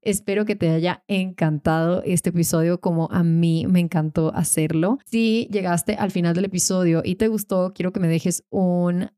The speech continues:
traguito de martini en mi <laughs> último post de Instagram para saber que llegaste aquí al final y que te gustó.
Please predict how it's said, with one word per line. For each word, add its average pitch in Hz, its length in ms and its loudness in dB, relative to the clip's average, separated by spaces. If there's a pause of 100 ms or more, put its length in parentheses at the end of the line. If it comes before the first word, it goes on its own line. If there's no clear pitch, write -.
(140)
traguito 190 560 -2
de 170 140 2
martini 160 760 0
en 220 280 0
mi 220 160 -2
<laughs> - 0 -
último 214 680 0
post 185 460 0 (100)
de 175 220 -2
Instagram 170 640 0
para 165 180 0
saber 170 540 0 (180)
que 180 120 -2
llegaste 170 300 2
aquí 185 120 -2
al 170 60 2
final 170 360 0
y 202 60 -2
que 180 120 -2
te 160 140 0
gustó. 175 640 -2